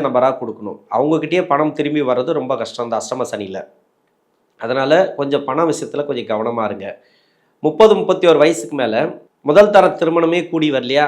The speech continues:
இந்த அஷ்டம சனியை பார்க்காதீங்க, நல்லபடியா கூடி வந்துரும், திருமணத்தை கொடுத்துரும் இந்த காலகட்டங்கள்ல. அதுவும் இல்லாம கணவன் மனைவிக்குள்ள பிரச்சனையாகி பிரிஞ்சிருக்கக்கூடிய நபர்கள் இரண்டாவது திருமணத்துக்காக முயற்சி பண்றீங்க அப்படின்னா திருமணத்தை கொடுத்துரும். திருமணம் ரீதியா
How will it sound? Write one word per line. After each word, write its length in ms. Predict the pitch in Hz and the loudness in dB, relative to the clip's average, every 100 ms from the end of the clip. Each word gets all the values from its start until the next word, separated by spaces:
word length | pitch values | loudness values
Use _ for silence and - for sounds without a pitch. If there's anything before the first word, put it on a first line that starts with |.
| - | 0
இந்த 120 | 135 | -2
அஷ்டம 300 | 123 - 170 | -2 -2 -2
சனியை 280 | 160 151 147 | -2 -2 -2
பார்க்காதீங்க, 480 | 143 131 135 123 135 208 214 - 127 | 0 -2 -2 -2 -2 -2 -4 -14 -4
நல்லபடியா 360 | 139 147 160 156 | -2 0 0 0
கூடி 260 | 156 147 | -2 -2
வந்துரும், 340 | 135 113 110 107 | -2 -4 -6 -6
திருமணத்தை 420 | 147 156 156 - | -4 0 -2 -4
கொடுத்துரும் 460 | - 131 131 127 117 | -10 -12 -8 -8 -8
இந்த 140 | 113 | -10
காலகட்டங்கள்ல. 640 | - 117 113 95 101 101 87 - _ _ _ - | -6 -4 -4 -8 -12 -14 -14 -18 _ _ _ -4
அதுவும் 260 | 139 180 | 0 2
இல்லாம 240 | 160 139 160 190 - _ _ | 4 2 2 -2 -6 _ _
கணவன் 320 | - 147 175 170 | -2 2 2 2
மனைவிக்குள்ள 360 | 160 143 151 139 | 2 0 -2 0
பிரச்சனையாகி 680 | 131 - 156 147 131 139 147 | -2 -4 0 2 2 -2 -6
பிரிஞ்சிருக்கக்கூடிய 720 | 143 147 147 - 120 123 120 | -6 -6 -8 -8 -12 -6 -6
நபர்கள் 380 | 110 110 107 104 | -6 -6 -8 -8
இரண்டாவது 460 | 127 139 160 170 165 | -2 0 4 4 4
திருமணத்துக்காக 600 | 143 139 135 - 131 135 131 | -2 -6 -6 -6 -8 -6 -6
முயற்சி 280 | 123 104 - | -6 -8 -12
பண்றீங்க 380 | 117 110 110 131 | -10 -8 -6 -6
அப்படின்னா 360 | 113 104 104 139 - _ _ - | -6 -8 -8 -8 -12 _ _ -4
திருமணத்தை 360 | 147 147 - - | 0 0 -2 -6
கொடுத்துரும். 440 | 117 107 127 196 - _ _ | -10 -8 -6 -6 -8 _ _
திருமணம் 400 | 170 208 214 202 | 2 6 6 6
ரீதியா 360 | 156 160 151 | 4 4 6